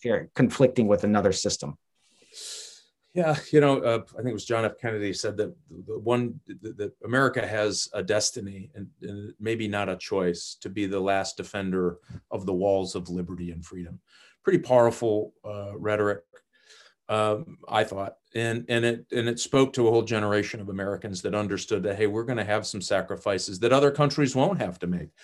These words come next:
Speaker 2: but for that we get this freedom and we get to sell freedom around the world. I thought tho-, that was really powerful. We've kind of lost that. Did, did it, did anyone have,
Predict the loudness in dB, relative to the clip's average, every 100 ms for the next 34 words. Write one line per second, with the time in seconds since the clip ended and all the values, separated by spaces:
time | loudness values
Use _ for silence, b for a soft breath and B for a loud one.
0 | b b 0 0 -2 4 6 8 6 2
1 | -2 -8 -4 0 0 0 -2 -4 0 2
2 | 2 0 -4 b b b -10 -4 -2 2
3 | 0 0 0 4 4 2 2 2 2 2
4 | 2 4 4 4 2 -4 _ _ _ _
5 | _ 0 4 4 6 4 4 2 2 0
6 | 2 2 2 4 4 4 2 4 4 4
7 | 6 6 4 -2 -2 -2 -2 2 4 4
8 | 4 2 4 4 4 4 2 2 2 0
9 | -2 -10